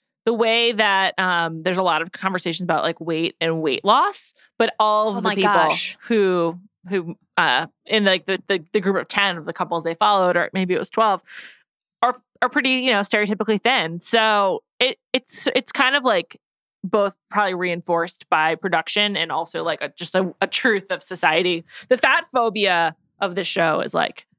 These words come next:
Speaker 1: really intense. It's just, it's so apparent.
Speaker 2: And especially this season, too. I feel
Speaker 1: Yeah.
Speaker 2: like,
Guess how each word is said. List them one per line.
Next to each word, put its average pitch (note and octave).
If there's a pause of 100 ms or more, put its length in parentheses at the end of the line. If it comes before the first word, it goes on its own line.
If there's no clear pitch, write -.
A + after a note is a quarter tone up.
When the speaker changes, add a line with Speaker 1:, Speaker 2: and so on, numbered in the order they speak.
(140)
Speaker 1:
really F#3
intense. - (120)
It's C4+
just, E4+
it's A#3+
so A#3
apparent. E3 (320)
Speaker 2:
And D#4+
especially E4
this G#3+
season, G3+
too. F#3+
I F#3+
feel A#3+
Speaker 1:
Yeah. A#3
Speaker 2:
like, G#3